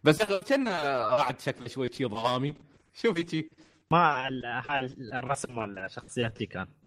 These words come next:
Speaker 1: بس يا
Speaker 2: أتوقع
Speaker 1: أخي،
Speaker 2: مشوا، أتوقع مشوا عليهم سووا الموديل ماله.
Speaker 1: أشكال
Speaker 2: ال-،
Speaker 1: ديجيمونز رهيبة.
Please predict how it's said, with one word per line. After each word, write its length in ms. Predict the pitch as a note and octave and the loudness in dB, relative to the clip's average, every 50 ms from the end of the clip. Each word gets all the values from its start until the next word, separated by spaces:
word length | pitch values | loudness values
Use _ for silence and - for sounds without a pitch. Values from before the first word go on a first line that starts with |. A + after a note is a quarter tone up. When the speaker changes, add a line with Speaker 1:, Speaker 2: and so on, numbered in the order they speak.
| _ _ _ _ _ _ _ _ _ _ _ _ _ _ _ _ _ _ _ _ _ _ _ _ _ - | _ _ _ _ _ _ _ _ _ _ _ _ _ _ _ _ _ _ _ _ _ _ _ _ _ -2
Speaker 1:
بس 140 | A2 - D#3+ | 4 8 8
يا 60 | E3+ | 8
Speaker 2:
أتوقع 160 | E3 - - | 8 8 4
Speaker 1:
أخي، 60 | - | 2
Speaker 2:
مشوا، 540 | - - - - - - G2 - - - - | 4 4 4 4 2 2 -2 -6 -6 -8 -6
أتوقع 320 | - - D#3 D3 D#3+ D3+ | -2 0 0 2 2 2
مشوا 200 | D#3 D3+ E3 B2+ | 2 2 2 2
عليهم 440 | G#2+ A#2+ C3 C#3+ C#3+ B2+ A2+ G#2 G2+ | 2 2 2 2 2 2 0 -2 -4
سووا 280 | - - G#2 A2 G#2+ G#2 | -8 -8 -8 -8 -8 -8
الموديل 360 | G2+ F#2+ G#2+ G#2 G#2+ G2+ G2 | -8 -10 -10 -8 -8 -10 -8
ماله. 260 | G2 F#2+ F#2 G2 F#2 - _ _ - - _ _ _ _ _ _ _ _ _ | -8 -8 -8 -8 -10 -12 _ _ -20 -20 _ _ _ _ _ _ _ _ _
Speaker 1:
أشكال 260 | - A2 - - E3 | -6 0 4 6 6
Speaker 2:
ال-، 140 | D#3+ D#3 A2 | 6 6 4
Speaker 1:
ديجيمونز 460 | A2+ C3+ C3+ D#3 C#3 C3 A#2 G#2 - | 0 0 0 0 2 0 0 -2 -4
رهيبة. 380 | F#2 F#2+ A2+ A#2+ B2+ - F#2 D2+ | -4 -2 0 -2 -2 -2 -6 -8